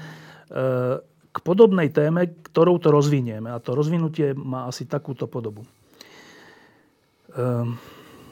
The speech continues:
je možné v dvadsiatom prvom storočí, keď všetko vieme o ľudskom organizme, o evolúcii, o prírode, o vesmíre, skoro všetko, no všetko teda fakt nevieme, ale dosť veľa,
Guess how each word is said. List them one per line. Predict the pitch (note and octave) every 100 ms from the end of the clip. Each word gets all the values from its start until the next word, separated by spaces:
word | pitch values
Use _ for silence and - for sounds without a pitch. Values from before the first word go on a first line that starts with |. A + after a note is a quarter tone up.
| - - - _ _ _ _ _ _ _ _ _ _ _ _ _ _ _ _ _ _ _ - _
je | - F3
možné | F#3+ G3 G3 D#3
v |
dvadsiatom | B2 C3+ E3 D#3 D3 B2+
prvom | C3+ D3 C#3+
storočí, | - - B2 A2+ - A2+ C3+ D#3 _ _ _ _ _ _ _ _
keď | B2+ -
všetko | - E3+ - C3
vieme | B2 B2+ A#2 B2+
o | A2+ A2+ - _ _ _ _ _ _
ľudskom | B2 B2 A#2+ A#2+
organizme, | C3 C3 B2 B2 A#2+
o | A2
evolúcii, | A#2 A#2+ A#2 A#2 A2+ B2+ A2+ A#2 A#2+
o | A#2
prírode, | - B2 A#2 A2+ A2 A#2 A2+ A#2
o | A#2 A2 G#2
vesmíre, | A2+ - B2 A#2 A2+ A2+ A#2+ _ _ _ _ _ _ _ _ _ -
skoro | - - C3 A#2+
všetko, | A#2 - C3
no | B2+
všetko | C3 - B2 A#2+
teda |
fakt | B2+ B2
nevieme, | B2 B2 C3 B2+
ale | B2 A#2+
dosť | A#2+ C#3 C#3 A#2+
veľa, | A#2 A#2 C3